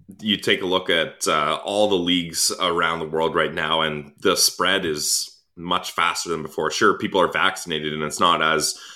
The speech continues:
uh, dangerous, hopefully, but, um, the s-, the spread is the real issue here, right? Like, it's so hard to contain, and when you have that many people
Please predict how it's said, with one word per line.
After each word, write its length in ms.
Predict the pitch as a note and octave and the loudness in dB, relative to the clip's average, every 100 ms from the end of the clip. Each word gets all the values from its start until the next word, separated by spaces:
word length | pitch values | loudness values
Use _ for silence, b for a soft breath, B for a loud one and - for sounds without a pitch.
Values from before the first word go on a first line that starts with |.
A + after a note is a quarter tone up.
| B | B
uh, 160 | F2 D#2 | 0 0
dangerous, 500 | - G2 G#2+ D#2 - | 2 2 2 0 2
hopefully, 480 | A#2 - F2 E2 B B - | 2 2 -4 -4 B B 0
but, 380 | G2+ E2+ - - | 4 4 0 0
um, 600 | F#2 E2 D2+ D2 D2+ C#2+ - | 2 4 2 0 -4 -8 0
the 60 | |
s-, 280 | G2 - - | 2 2 0
the 80 | F#2+ | 0
spread 420 | F2 - G2+ A2+ | 0 2 4 4
is 120 | F#2+ D#2+ | 2 -4
the 80 | |
real 240 | D#2+ F2 D2+ | -2 0 0
issue 300 | F2 - D2+ | 0 -2 -4
here, 240 | D2+ C#2+ | -4 -4
right? 260 | C#2+ E2 D#2 | 0 0 0
Like, 140 | D2+ | -4
it's 160 | - - | -2 0
so 300 | - A2 G#2 | 4 4 4
hard 340 | - F2+ F#2 | 4 2 2
to 60 | F2+ | -4
contain, 480 | F2 D#2+ - F2 D#2+ | -8 -8 -2 -2 -2
and 80 | D#2 | -4
when 80 | |
you 100 | D#2+ | -2
have 220 | F2 D2+ E2 | -2 -4 0
that 320 | E2+ F#2+ G2+ | 2 2 0
many 200 | F#2+ F2+ | -6 -6
people 520 | - G2 - D#2 - | -8 -10 -4 -4 -4